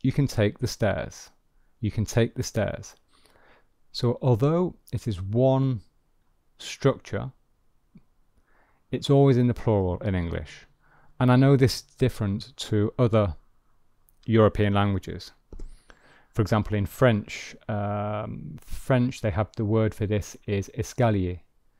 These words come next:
and it's in s-, and they use it in the singular form.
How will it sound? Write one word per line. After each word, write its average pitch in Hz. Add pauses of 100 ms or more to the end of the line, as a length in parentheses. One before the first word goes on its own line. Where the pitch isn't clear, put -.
(320)
and 107
it's -
in 110
s-, - (220)
and 117
they 113 (100)
use 117
it 110
in 107
the 107
singular 101
form. 87